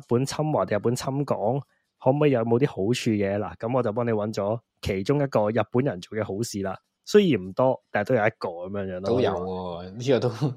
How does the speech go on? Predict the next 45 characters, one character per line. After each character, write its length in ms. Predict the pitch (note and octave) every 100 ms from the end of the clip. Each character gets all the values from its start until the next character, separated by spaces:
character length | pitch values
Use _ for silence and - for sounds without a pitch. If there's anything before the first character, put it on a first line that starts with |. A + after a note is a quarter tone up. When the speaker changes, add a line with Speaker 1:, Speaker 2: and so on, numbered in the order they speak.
| -
Speaker 2:
呢 100 | D#3
個 80 | D#3
寫 220 | - A#2+
得 100 | D3
落 120 | C3 G#2
去 160 | A2+
喎， 40 | C3+
Speaker 1:
好 60 | F#3+
少 80 | A3 D3
數 100 | D3+
咯， 280 | D#3+ D#3+
Speaker 2:
呢 80 | D#3
個。 80 | D3
Speaker 1:
呢 60 | B2+
個 60 |
係 280 | B2+ A2+ F#2+
啊。 140 | G#2 - _ - -
但 180 | D3+ D3
係 140 | F3
呢， 60 | D3+ _
都 120 | F#3+
好 100 | E3+
似 120 | D#3
你 60 | A#2+
噉 160 | A2+ B2
講 200 | G2+ G#2+
啦， 160 | A2+
即 100 | A2+
係 140 | D3 A#2+
表 180 | - C3
面 160 | G3 D3+
上 240 | A2+ G#2+
禁 240 | A#2+ A2+ A#2+
同 280 | F#2 E2+ - -
暗 240 | A#2+ B2
地 80 | B2+ G#2 G#2 _ _
裏 100 | A2+ F#2+ G#2
嘅 160 | A2+ A2
係 260 | A2 G#2 F#2+
兩 160 | G2
回 120 | G#2 F2+
事 160 | - F#2
嚟 60 |
㗎 80 | F#2+
嘛。 220 | G#2 F2